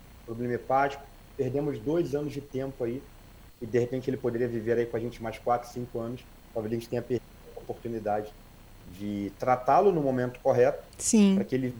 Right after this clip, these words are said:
Speaker 1: tivesse uma vida boa, longa aí pela frente."
Speaker 2: Mas, doutor Sérgio, eu imagino que poucos municípios tenham especialistas em geriatria como o senhor, não é? Só talvez alguns centros maiores, por exemplo, a minha cidade, que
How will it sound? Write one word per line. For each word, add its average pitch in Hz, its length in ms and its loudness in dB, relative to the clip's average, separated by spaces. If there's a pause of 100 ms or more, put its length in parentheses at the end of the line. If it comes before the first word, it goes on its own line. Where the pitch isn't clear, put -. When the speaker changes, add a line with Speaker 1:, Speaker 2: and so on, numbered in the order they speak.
(160)
Speaker 1:
tivesse - 260 -4
uma 127 100 0
vida 117 240 0
boa, 110 260 0
longa 107 340 -2
aí 107 120 -4
pela 113 220 -8
frente." 87 260 -14 (1120)
Speaker 2:
Mas, 277 220 8
doutor 311 260 10
Sérgio, 277 460 10
eu 302 180 10
imagino 294 400 10
que 302 260 10
poucos 381 480 12
municípios 262 600 12
tenham 240 200 12
especialistas 220 840 10
em 214 180 12
geriatria 208 640 12
como 202 560 10
o 208 140 10
senhor, 202 540 12
não 196 200 10
é? 202 460 12
Só 233 320 12
talvez 262 320 10
alguns 277 300 10
centros 269 400 8
maiores, 269 480 12
por 233 120 8
exemplo, 220 280 6
a 214 40 10
minha 220 160 10
cidade, 220 380 10
que 220 220 6